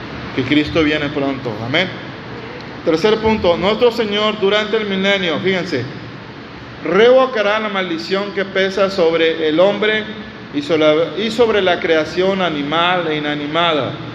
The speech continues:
Y toda la tierra disfrutará de extraordinaria fertilidad y será muy fructífera. Solo voy a mencionar las citas.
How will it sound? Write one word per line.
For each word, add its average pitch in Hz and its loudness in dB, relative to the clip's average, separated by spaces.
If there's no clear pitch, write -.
Y 147 0
toda 214 4
la 226 2
tierra 220 2
disfrutará 175 0
de 202 4
extraordinaria 196 2
fertilidad 160 0
y 156 -4
será 190 0
muy 214 0
fructífera. 208 0
Solo 214 4
voy 208 4
a 202 2
mencionar 180 -2
las 180 2
citas. 175 -6